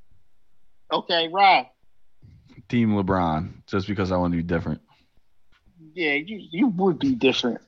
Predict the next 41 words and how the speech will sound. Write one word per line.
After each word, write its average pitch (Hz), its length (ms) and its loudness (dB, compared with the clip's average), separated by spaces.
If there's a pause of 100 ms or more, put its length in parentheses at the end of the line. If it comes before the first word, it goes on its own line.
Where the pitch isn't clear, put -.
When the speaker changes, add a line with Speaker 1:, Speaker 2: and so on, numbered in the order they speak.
Speaker 1:
I'm 214 220 4
going 196 240 4
<laughs> - 20 0
Team 208 320 4
Durant. 165 600 4 (540)
I 170 60 6
wanna 202 280 4
see 185 200 -6
the 170 80 -4
East 175 340 -4
finally 156 300 4
win 151 240 2
it, 147 120 2
and 143 80 0
I 156 60 6
want 160 220 2
Embiid 151 460 -2
to 143 80 -2
shut 143 340 2
Ben 139 220 4
up, 127 300 0
give 147 180 2
him 143 80 0
his 139 240 0 (120)
first 143 300 4
loss 139 560 2 (440)
as 131 200 4
being 139 260 2
on 135 200 6
LeBron's 123 640 0
team. 120 340 -6 (800)
So, 127 480 4 (320)
but, 165 200 6
uh, 156 280 4 (160)
hey, 277 200 4
man, 240 300 2 (160)
fun 254 180 0
times. 262 500 0 (340)
Enjoy 220 400 2
the 233 80 0
break. 247 400 0